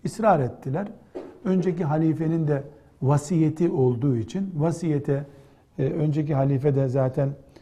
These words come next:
e, amcasının çocuğuydu. Vasiyete uyup mecbur, e, halife seçildi. E, yani diyelim ki saat onda işte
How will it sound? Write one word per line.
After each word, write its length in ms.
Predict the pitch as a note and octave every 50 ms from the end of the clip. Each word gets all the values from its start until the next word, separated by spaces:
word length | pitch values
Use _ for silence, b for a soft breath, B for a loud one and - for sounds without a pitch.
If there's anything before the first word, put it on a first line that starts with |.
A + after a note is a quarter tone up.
| B B B B _ -
e, 260 | D3 B2+ A#2+ B2 -
amcasının 600 | G3 D#3+ D3 D3+ C3 A#2+ - - C3+ A2 G#2 G#2 A2 - _ _ _ _ _ _ _
çocuğuydu. 640 | - D3 B2 A2 A2 A2 G#2+ G#2 A2 D3 G3+ A3 G#3 B B B B B B
Vasiyete 680 | G3 G3 - - G3+ F3+ E3 D#3 - D#3+ D3 C#3 E3 - - - -
uyup 240 | D3+ E3+ A3 A3 - - - -
mecbur, 360 | F#3 F3+ D3+ C3+ E3 G3 G3+ G3+ - - - b b b b b b _ -
e, 160 | E3 D3+ D3
halife 440 | C3+ B2 D3+ D3+ D3+ C#3+ B2+ C3+ A#2
seçildi. 540 | - - C3 A2+ - E3 C#3 C3 D#3+ G#3+ A3 G#3+ A3+ - - b b b b b b b b b b b b b b _ _ -
E, 40 | C#3+ C3 C3 C3 D3 F3 G#3+ A#3+ B3 A#3+ C#4 - - _ _ _ _ _ _ _ _ _ _ -
yani 400 | F#3+ F3 E3 E3+ E3+ E3+ D#3+ E3
diyelim 380 | A3 G#3 F3+ D#3+ D3 C#3 D3
ki 140 | C#3+ - A3
saat 500 | E3+ - F3 D3+ D#3 E3 E3 - - -
onda 380 | F3+ F3 F3 D#3 C#3+ C3+ C3+ B2+
işte 340 | A#2+ A2 - - G#3 A3